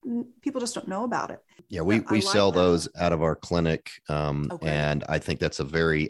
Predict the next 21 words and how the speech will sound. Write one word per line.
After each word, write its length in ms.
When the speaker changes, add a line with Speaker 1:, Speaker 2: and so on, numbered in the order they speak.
Speaker 2:
underutilized 920
tool. 440
Uh, 380
I, 40
I 20
think 200
you're 120
Speaker 1:
Yeah. 80
Speaker 2:
absolutely 420
right, 300
and, 220
and 180
Speaker 1:
Yeah. 100
Speaker 2:
some, 320
I 100
don't 140
know 160
who, 480
uh, 320
you 80
know, 180